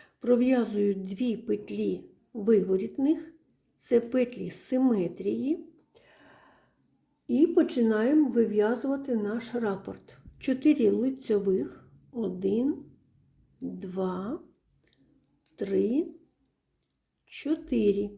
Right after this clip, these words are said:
Накид, дві петлі лицьових, один, два.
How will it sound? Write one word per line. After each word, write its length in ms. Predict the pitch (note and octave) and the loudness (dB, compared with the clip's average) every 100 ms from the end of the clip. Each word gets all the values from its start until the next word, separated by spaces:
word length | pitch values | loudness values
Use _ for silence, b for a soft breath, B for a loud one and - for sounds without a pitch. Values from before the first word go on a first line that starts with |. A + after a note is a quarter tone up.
| - _ _ _ _ _ _ _ _ _ _ _ - | -18 _ _ _ _ _ _ _ _ _ _ _ -2
Накид, 800 | B3 D#4+ E4 B3+ A3+ C4 - - _ _ _ _ _ _ _ - | 4 4 2 -2 -2 -2 -8 -20 _ _ _ _ _ _ _ -10
дві 340 | G3+ A3+ E4+ | -4 4 4
петлі 500 | E4+ - A3 F#3 F#3 | 4 0 0 0 -2
лицьових, 1080 | B3 C4 E4 - B3+ G#3 G3+ G3 D4 - - _ _ _ _ _ - | 0 0 0 0 2 2 4 2 0 -8 -20 _ _ _ _ _ -6
один, 640 | A3+ F#3 F3 G#3 C#4+ G4 - - _ _ _ _ _ _ - | -2 -2 -2 0 2 0 -4 -14 _ _ _ _ _ _ -10
два. 640 | F#3+ F#3+ F#3+ G3+ G3 - | -8 -6 -2 0 -2 -8